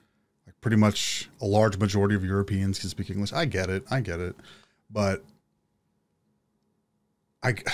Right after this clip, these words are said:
<sighs> it's, it's hard to describe this 'cause my first language actually wasn't English. My parents aren't from America, right? And so even though I was born and raised here, it's just like, dude, like,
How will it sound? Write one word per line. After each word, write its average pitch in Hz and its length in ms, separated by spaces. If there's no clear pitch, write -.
<sighs> - 600
it's, 135 200
it's 156 260
hard 147 220
to 139 40
describe 123 400
this 117 140
'cause 107 280
my 127 200
first 139 280
language 117 300
actually 107 260
wasn't 98 280
English. 90 460
My 120 160
parents 120 460
aren't 107 260
from 101 160
America, 90 580
right? 104 260
And 147 120
so 156 180
even 175 220
though 165 140
I 147 100
was 127 160
born 117 280
and 113 80
raised 113 260
here, 139 80
it's 117 140
just - 180
like, 131 160
dude, 156 180
like, 120 240